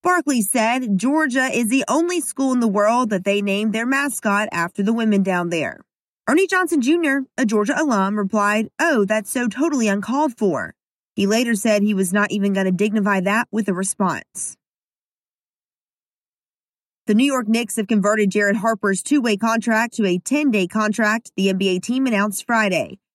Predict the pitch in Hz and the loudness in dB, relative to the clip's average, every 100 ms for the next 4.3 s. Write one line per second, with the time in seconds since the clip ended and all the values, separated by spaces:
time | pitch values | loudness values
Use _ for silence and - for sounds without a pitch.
0 | _ _ - 214 - 381 370 285 262 262 | _ _ -2 -2 2 2 2 0 0 0
1 | 254 240 247 233 208 196 196 190 220 226 | 0 0 0 0 2 2 0 -2 0 0
2 | 208 196 190 190 214 202 208 220 208 196 | 0 -2 -4 -2 -2 0 0 -2 0 -2
3 | 185 214 214 214 190 - 208 208 214 202 | -2 -2 0 2 0 0 0 0 -2 -4
4 | 247 311 | 0 0